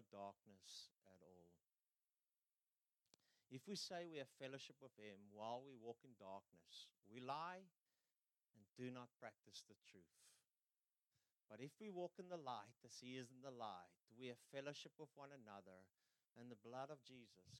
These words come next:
cleanses us from all sin." I'll, I'll, I'll, I'll continue now. Uh, um, one of the things that Jesus would say for us is, "The lap of the Father hath this quality on. Whoever wants to have fellowship with him must know that that lap is filled with light."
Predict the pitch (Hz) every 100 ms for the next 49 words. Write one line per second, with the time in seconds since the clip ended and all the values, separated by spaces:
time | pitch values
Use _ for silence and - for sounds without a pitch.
0 | - 113 113 104 104 - 104 104 101 95
1 | 87 117 - 123 - 113 - 110 110 _
2 | _ - 110 - 113 110 98 87 82 _
3 | _ _ - - - 135 - 120 113 110
4 | _ _ _ _ _ 117 _ _ _ _
5 | - - 147 175 185 175 190 165 147 143
6 | 143 135 135 143 - 156 151 151 - 127
7 | 110 107 - 117 - 120 135 - 139 135
8 | 143 131 120 113 - 131 - - 135 123
9 | - 120 120 104 101 120 143 160 185 180
10 | 170 185 165 - 147 143 - 151 - 135
11 | - 127 104 _ _ 147 143 - 147 131
12 | 110 110 131 131 135 131 - - - 127
13 | 120 123 127 120